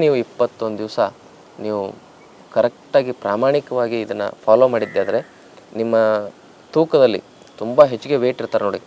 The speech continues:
ಆ ವೇಟು ಕೂಡ ಒಂದು ಐದರಿಂದ ಹತ್ತು ಕೆ ಜಿ ಕಮ್ಮಿ ಆಗುತ್ತೆ. ಲಿವರ್ ಸ್ವಚ್ಛ ಆಗುತ್ತೆ, ಕಿಡ್ನಿ ಸ್ವಚ್ಛ ಆಗುತ್ತೆ, ಕರಳು ಸ್ವಚ್ಛ ಆಗುತ್ತೆ, ಹೃದಯ ಸ್ವಚ್ಛ ಆಗುತ್ತೆ, ಮೆದುಳು ಸ್ವಚ್ಛ ಆಗುತ್ತೆ,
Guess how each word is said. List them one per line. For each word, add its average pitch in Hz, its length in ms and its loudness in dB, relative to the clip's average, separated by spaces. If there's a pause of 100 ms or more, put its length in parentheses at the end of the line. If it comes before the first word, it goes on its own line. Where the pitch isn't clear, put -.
(880)
ಆ 104 40 2 (100)
ವೇಟು 135 220 0 (100)
ಕೂಡ 139 100 4 (100)
ಒಂದು 117 180 -2
ಐದರಿಂದ 120 280 -4
ಹತ್ತು - 200 -8
ಕೆ 113 140 -6
ಜಿ 113 120 -10
ಕಮ್ಮಿ 104 240 -2
ಆಗುತ್ತೆ. 101 280 -8 (580)
ಲಿವರ್ 135 300 4
ಸ್ವಚ್ಛ - 280 -8
ಆಗುತ್ತೆ, 107 280 -4
ಕಿಡ್ನಿ 123 340 -4
ಸ್ವಚ್ಛ 120 200 -10 (100)
ಆಗುತ್ತೆ, 104 220 -8 (100)
ಕರಳು 139 260 2
ಸ್ವಚ್ಛ - 200 -12 (120)
ಆಗುತ್ತೆ, 101 300 -6 (500)
ಹೃದಯ 131 280 6 (100)
ಸ್ವಚ್ಛ - 220 -6 (100)
ಆಗುತ್ತೆ, 131 320 -4
ಮೆದುಳು 127 280 -2
ಸ್ವಚ್ಛ 123 180 -12 (120)
ಆಗುತ್ತೆ, 123 240 -4